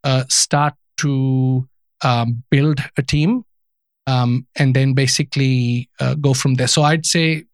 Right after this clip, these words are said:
in four stages, I think, number one, learning how to, uh, just listen with empathy and care and solve problems. You know, you just, y-, y-, y-, you will find solutions. Um,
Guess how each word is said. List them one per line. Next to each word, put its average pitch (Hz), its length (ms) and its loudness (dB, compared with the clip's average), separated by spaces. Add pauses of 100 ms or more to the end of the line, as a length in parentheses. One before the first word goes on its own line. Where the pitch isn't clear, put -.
(100)
in 151 140 0
four 185 320 -2
stages, 147 460 -2
I 143 80 0
think, 170 320 -2 (1080)
number 202 220 2
one, 160 320 2 (440)
learning 175 680 0
how 151 420 -2 (200)
to, 135 800 0 (580)
uh, 127 220 0 (100)
just 180 200 2
listen 160 380 2
with 156 160 0
empathy 151 420 0
and 151 160 -2
care 147 140 0
and 139 120 -2
solve 135 360 -2
problems. 175 600 -2 (100)
You 156 160 -2
know, 139 120 0
you 135 200 0
just, 131 240 0 (520)
y-, 247 220 0
y-, 226 100 -12 (100)
y-, 175 200 -4
you 151 240 4
will 147 180 4
find 139 320 -2
solutions. 156 680 -2 (480)
Um, 139 480 0